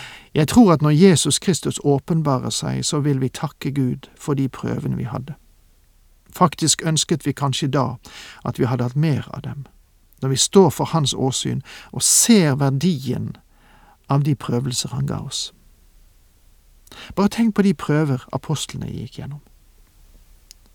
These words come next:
Da Simon Peter skrev sin epistel,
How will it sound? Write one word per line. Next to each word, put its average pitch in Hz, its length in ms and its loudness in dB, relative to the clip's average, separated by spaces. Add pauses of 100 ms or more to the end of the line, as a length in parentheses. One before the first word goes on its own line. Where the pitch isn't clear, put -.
(580)
Da 143 100 2
Simon 160 360 4
Peter 202 340 4
skrev 131 640 0
sin 131 260 -2
epistel, - 540 -6